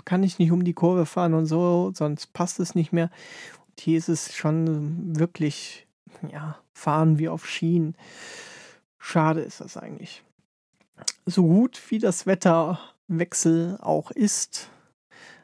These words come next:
aber ich hab noch nie Schnee in Miami gesehen. Also <laughs> in den richtig warmen Regionen hast du dann auch Schnee.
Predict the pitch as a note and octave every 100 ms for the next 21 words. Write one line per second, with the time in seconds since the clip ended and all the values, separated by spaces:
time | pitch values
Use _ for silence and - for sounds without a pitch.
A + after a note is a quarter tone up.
0 | _ - D#3+ D#3+ D3 - F3+ - D#3+ D#3
1 | D#3+ F3+ F3+ - D#3+ D#3+ D#3 D3 D3 D3
2 | D#3 E3 D3+ C#3+ - C3 D3+ - _ _
3 | _ - C#3+ E3+ E3 - - - - -
4 | - - - D#3+ E3+ D3+ F#3+ F#3 G3+ G#3
5 | F3 D#3+ - F3 E3+ D#3 C#3+ D3+ F3+ F#3+
6 | E3 E3+ - D3+ D3 - G#3 G#3+ - C#3
7 | C#3+ G#3+